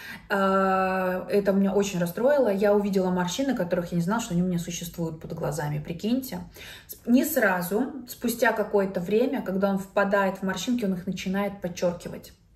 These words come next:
И неважно, сухая у тебя кожа или жирная, или еще какая-то, ну, то обычно у всех, в принципе, более-менее сухая, либо нормальная, не жирная под глазами. Вы не поверите, я, э, просто подойдя к зеркалу, не при всем освещении, но при прямых лучах,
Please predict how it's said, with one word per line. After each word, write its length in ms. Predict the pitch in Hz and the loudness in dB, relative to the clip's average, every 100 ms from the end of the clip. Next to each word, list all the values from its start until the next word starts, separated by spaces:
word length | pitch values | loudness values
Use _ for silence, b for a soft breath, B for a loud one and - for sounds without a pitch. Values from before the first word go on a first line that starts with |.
| B B B | B B B
И 60 | 214 | 2
неважно, 400 | 214 220 214 190 | 6 6 4 0
сухая 480 | - - 247 294 254 | -6 -2 2 4 2
у 40 | |
тебя 120 | 220 | 0
кожа 360 | 190 208 196 190 | -2 0 0 0
или 340 | 185 180 175 185 | 0 2 2 0
жирная, 540 | 180 247 254 220 202 | -2 0 2 4 2
или 100 | 175 | 0
еще 220 | 170 247 | -2 -2
какая-то, 440 | 247 233 214 196 196 | -2 -2 0 0 -2
ну, 60 | |
то 80 | 190 | -2
обычно 260 | 175 - 175 | -4 -4 -6
у 20 | |
всех, 140 | - - - | -8 -12 -18
в 380 | - - - 170 | -20 -16 -8 -6
принципе, 400 | - 175 170 - | -4 -4 -4 -2
более-менее 560 | 180 196 185 202 196 180 | 2 4 4 4 4 2
сухая, 440 | - 208 196 196 196 | 0 0 2 0 0
либо 160 | 190 | 0
нормальная, 500 | 180 185 208 240 196 | 0 0 2 2 2
не 120 | 190 | 0
жирная 360 | 196 175 180 175 | 0 0 0 -2
под 160 | 170 185 | -4 -4
глазами. 640 | 190 190 226 277 202 196 B B B B | -4 -2 -2 -2 -4 -6 B B B B
Вы 80 | 214 | 2
не 120 | 233 | 4
поверите, 540 | 240 240 220 185 175 190 | 4 4 2 2 0 0
я, 260 | 196 - - | 0 0 0
э, 440 | 196 190 190 185 | 2 4 4 2
просто 280 | 214 214 - | 2 2 0
подойдя 380 | - 185 185 180 | 0 2 2 0
к 80 | 180 | 0
зеркалу, 480 | 196 311 381 226 202 | 2 2 2 0 2
не 140 | 214 | 2
при 140 | 233 | 2
всем 260 | 247 220 180 | 0 0 -2
освещении, 540 | 175 - 175 247 269 | -2 -4 -6 -2 0
но 160 | 202 190 | 2 2
при 160 | 180 175 | 0 -4
прямых 460 | - 196 196 190 | 2 4 4 4
лучах, 560 | 180 175 - 285 294 | -2 -4 0 0 0